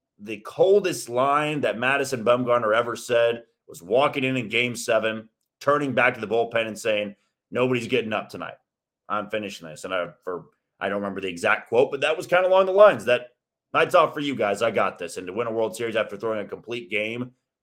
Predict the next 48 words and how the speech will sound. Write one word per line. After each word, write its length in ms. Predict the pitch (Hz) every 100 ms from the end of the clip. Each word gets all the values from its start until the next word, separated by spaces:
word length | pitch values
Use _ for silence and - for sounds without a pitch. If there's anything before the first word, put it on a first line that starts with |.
| _
you 60 | 95
know, 120 | 98
two 300 | 87 - 135
games 260 | 127 120 110
earlier 260 | 120 120
in 60 | 107
game 200 | 101 107
five, 460 | 101 110 110 110 -
ridiculous. 640 | 98 123 92 - 80 78
So, 80 | 101
yeah, 220 | 104 92
Madison 420 | 98 127 127 123
Bumgarner 540 | 117 117 110 110 107 101 _ _ _ _ -
is 100 | 139
a 60 |
great 280 | 127 131 104
write-in. 420 | 104 92 85 76 - _ _ _
Ryan 460 | 98 131 165 165 143
says 320 | 131 143 120
Maglio 480 | 123 131 123 123 107
Ordon-, 340 | 104 120 113 -
Ordonez, 720 | 123 107 117 123 110 101 101 101
and 140 | 95 120
I 120 | 175
didn't 220 | 226 139
really 200 | 131 113
remember 320 | 101 123 151
this, 280 | 147 156 - _ _ _
but 100 | 117
Ordonez 680 | 113 107 165 196 180 165 131
had 340 | 117 120 117 -
incredible 720 | 120 113 101 - 135 139 110 104
numbers 420 | 98 87 82 -
against 300 | 101 101 98
the 80 | 92
Royals. 320 | 90 92 123
He 60 | 151
had 100 | 143
a 40 |
triple 180 | - 123
slash 300 | - 127 120
of 100 | 98
three 220 | 123 135
ten, 300 | 127 131 131
three 140 | 135 127
fifty-five, 560 | 107 104 117 113 113
four 160 | 123 120
ninety-two 600 | 107 104 101 120 110